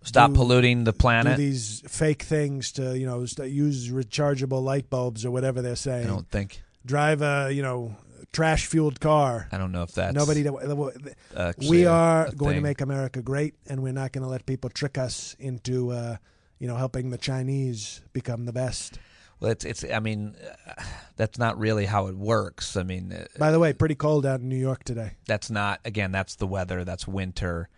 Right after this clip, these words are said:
Speaker 2: Well,
Speaker 1: Uh,
Speaker 2: I thought winter, you know, winter was done if we,
Speaker 1: No,
Speaker 2: you know, if
Speaker 1: no
Speaker 2: everything's
Speaker 1: one,
Speaker 2: on fire.
Speaker 1: no one says that. Nobody says winter is done. You're the only person I've ever s-, heard say that winter
Speaker 2: Well,
Speaker 1: is
Speaker 2: Game of
Speaker 1: done.
Speaker 2: Thrones says winter is coming, but
Speaker 1: Wow,
Speaker 2: you know what?
Speaker 1: that's
Speaker 2: They, seven seasons and it still hasn't arrived.
Speaker 1: Right.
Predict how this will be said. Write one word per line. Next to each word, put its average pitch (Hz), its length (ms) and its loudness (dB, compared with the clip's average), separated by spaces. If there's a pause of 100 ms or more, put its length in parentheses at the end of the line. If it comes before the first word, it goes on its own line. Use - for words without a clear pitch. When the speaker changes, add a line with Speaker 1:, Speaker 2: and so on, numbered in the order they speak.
(520)
Speaker 2:
Well, 165 120 4
Speaker 1:
Uh, 165 100 6
Speaker 2:
I 160 80 4
thought 156 240 2
winter, 160 340 2
you 147 140 4
know, 135 280 2
winter 139 420 0
was 131 240 0
done 143 500 2
if 120 220 -6
we, 131 100 0
Speaker 1:
No, 101 220 0
Speaker 2:
you 131 60 2
know, 131 120 0
if 127 80 -4
Speaker 1:
no 135 60 0
Speaker 2:
everything's 131 480 2
Speaker 1:
one, 143 80 0
Speaker 2:
on 139 160 -2
fire. 139 680 0
Speaker 1:
no 104 220 0
one 101 160 0
says 98 300 0
that. 76 260 0 (100)
Nobody 95 360 0
says 92 200 -2
winter 101 380 0
is 92 140 -2
done. 85 400 -4
You're 123 240 6
the 120 100 6
only 113 240 4
person 110 260 2
I've 104 120 -2
ever 101 140 0
s-, 95 140 -2 (100)
heard 95 280 -2
say 95 260 0
that 95 360 0
winter 101 320 -4
Speaker 2:
Well, 90 80 0
Speaker 1:
is 87 80 -2
Speaker 2:
Game 160 160 2
of 147 60 2
Speaker 1:
done. - 80 0
Speaker 2:
Thrones 147 260 2
says 127 240 -2
winter 131 280 -2
is 120 160 -4
coming, 123 440 -4
but 101 80 -2
Speaker 1:
Wow, 80 160 -2
Speaker 2:
you 127 60 -2
know 131 120 -2
what? 131 180 0 (100)
Speaker 1:
that's 120 40 -10
Speaker 2:
They, 139 220 -2 (640)
seven 160 540 2
seasons 139 520 0
and 139 100 0
it 131 80 -4
still 147 240 0
hasn't 139 280 2
arrived. 139 540 0
Speaker 1:
Right. 82 300 -4